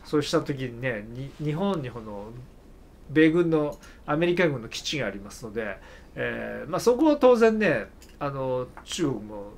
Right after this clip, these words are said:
ミサイルね、の-、狙ってくるということは当然考えられますし、実際、あの、あれですよね、弾道ミサイル、ちょ-、ちょっと数字わかんないんですけど、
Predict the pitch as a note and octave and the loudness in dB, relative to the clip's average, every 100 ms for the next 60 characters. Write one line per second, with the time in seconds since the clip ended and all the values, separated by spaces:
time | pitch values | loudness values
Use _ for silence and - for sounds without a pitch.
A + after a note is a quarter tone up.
0 | D#3+ C3+ B2+ C#3+ A2 G2 A2+ B2 G2+ A2 | -10 -8 -2 -2 -2 -6 -8 -6 -6 -8
1 | A#2+ - - - - D3+ D3 C#3 C3+ - | -8 -10 -20 -20 -16 -12 -6 -2 -2 -4
2 | C#3 B2 - - - - - - - C3 | -8 -10 -10 -16 -16 -20 -20 -20 -12 -8
3 | C3 C3 B2+ G#2 F#2 - - - - D3+ | -4 -4 -4 -4 -6 -14 -20 -20 -2 -2
4 | C#3 C#3+ C#3 C3+ C3+ C3 B2+ B2 A#2 - | 0 -4 -4 -4 -2 -2 -2 -6 -10 -10
5 | C3 A#2 A2 C3 - G#3 G3+ G3 F#3 F#3 | -10 -10 -8 -6 0 2 2 2 2 0
6 | F3+ F3+ F3 E3 B2 A2 B2+ G#2+ B2 B2+ | -8 -2 0 -2 -6 -6 -4 -4 -4 -4
7 | C#3 C3 - B2+ G2+ G2+ - - - - | -4 -4 -2 -2 -2 -10 -16 -16 -16 -16
8 | - E4 E4 - - G#4 - A3 B3 B3+ | -2 -2 -2 -6 -4 -4 -4 -4 -4 0
9 | A#3 A#3+ D4 B3+ D3 A2 - A2 C3 B2 | 0 2 -2 -2 -4 -8 -12 -4 -2 -2
10 | G#2 | -4